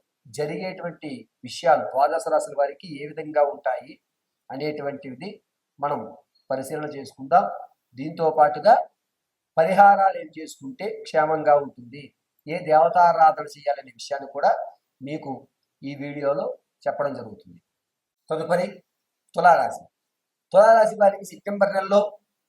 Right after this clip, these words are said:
అనుకున్నటువంటి అంచనాలన్నీ కూడా తారుమారవడం, దీనివల్ల మీరు ఇంతకు ముందు దాచిన ధనం కానీ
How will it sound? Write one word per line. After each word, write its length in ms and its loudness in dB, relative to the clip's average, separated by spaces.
అనుకున్నటువంటి 1200 -4
అంచనాలన్నీ 840 0
కూడా 220 4
తారుమారవడం, 920 2
దీనివల్ల 580 2
మీరు 200 -4
ఇంతకు 280 -2
ముందు 320 -8
దాచిన 420 2
ధనం 300 -2
కానీ 300 0